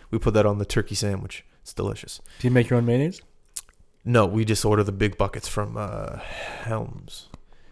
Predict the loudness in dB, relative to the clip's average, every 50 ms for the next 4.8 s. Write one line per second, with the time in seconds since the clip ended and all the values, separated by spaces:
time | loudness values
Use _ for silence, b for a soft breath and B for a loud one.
0 | -20 -20 -20 -20 -18 -8 4 4 6 6 6 6 10 10 12 12 12 10 8 6
1 | 4 6 6 6 8 8 8 8 6 6 4 2 4 4 4 4 4 4 4 2
2 | -2 0 4 4 6 6 6 4 2 2 2 2 2 2 0 0 2 2 2 2
3 | 2 2 0 -2 2 2 4 4 4 2 -2 B B B B B B 4 6 8
4 | 8 8 8 6 0 2 4 6 6 6 6 4 2 0 -2 -4